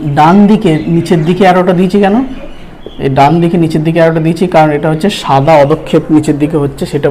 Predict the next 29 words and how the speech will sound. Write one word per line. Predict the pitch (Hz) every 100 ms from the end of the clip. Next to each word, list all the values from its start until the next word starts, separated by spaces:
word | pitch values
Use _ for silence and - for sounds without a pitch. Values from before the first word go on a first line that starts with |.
| 135
বোঝানোর | 135 135 127
জন্য। | 123 117 - - - - - - - -
আর | 147 143 -
কি | 160
তৈরি | 170 180
হবে? | 196 180
এইচএনও | 147 147 147
থ্রি | 147 143
তৈরি | 135 131
হবে। | 127 127 120 - - - - - - - - - - -
তাহলে | - 151
সাদা | 151 143 160
অদক্ষেপ | 165 170 180
যদি | 180 180
হয়ে | 175 175
যায় | 185 170
এইচএনও | 170 175
থ্রি | 180 175
দেওয়ার | 170 165 160
পর, | 185 170
এজিএনও | 170 175 175
থ্রি | 180
দেওয়ার | 170 165 170
পর | 180
বা | 170
সিলভার | 165 160 165
নাইট্রেট | 165 160 165 156
দেওয়ার | 156 151
পর, | 180